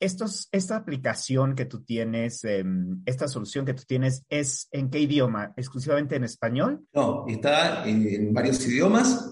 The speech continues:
Speaker 2: Está realizado en portugués, en inglés, bueno, también en francés,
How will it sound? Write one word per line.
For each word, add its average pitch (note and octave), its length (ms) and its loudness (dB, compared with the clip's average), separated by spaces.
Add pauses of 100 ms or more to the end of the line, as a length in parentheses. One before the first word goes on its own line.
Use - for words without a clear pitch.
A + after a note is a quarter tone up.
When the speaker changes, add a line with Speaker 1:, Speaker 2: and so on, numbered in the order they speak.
(220)
Speaker 2:
Está A#2+ 260 0
realizado B2+ 640 4
en G#2+ 180 2
portugués, C3 920 -2
en G2+ 140 -8
inglés, B2 720 -2 (280)
bueno, A2 180 -4
también A2 300 -4
en A#2+ 100 -6
francés, G3+ 800 -2